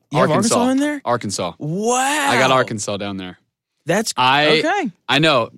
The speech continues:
Speaker 2: Probably a hot take, and
Speaker 1: Break it
Speaker 2: I
Speaker 1: down for
Speaker 2: promise
Speaker 1: me.
Speaker 2: you, I promise you, I'm not doing
Speaker 1: I know
Speaker 2: that
Speaker 1: you're
Speaker 2: to,
Speaker 1: not. I
Speaker 2: to
Speaker 1: know you're
Speaker 2: make
Speaker 1: not.
Speaker 2: you mad. Uh, I really liked, so in my mind, it was, it was between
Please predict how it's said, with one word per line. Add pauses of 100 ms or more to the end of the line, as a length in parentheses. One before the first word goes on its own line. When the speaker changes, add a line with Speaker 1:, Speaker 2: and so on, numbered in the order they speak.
(140)
Speaker 2:
Probably
a
hot
take,
and
Speaker 1:
Break
it
Speaker 2:
I
Speaker 1:
down
for
Speaker 2:
promise
Speaker 1:
me.
Speaker 2:
you,
I
promise
you, (460)
I'm
not (100)
doing
Speaker 1:
I
know
Speaker 2:
that
Speaker 1:
you're
Speaker 2:
to,
Speaker 1:
not.
I
Speaker 2:
to
Speaker 1:
know
you're
Speaker 2:
make
Speaker 1:
not.
Speaker 2:
you
mad. (380)
Uh,
I
really
liked, (360)
so
in
my
mind,
it
was, (1160)
it
was
between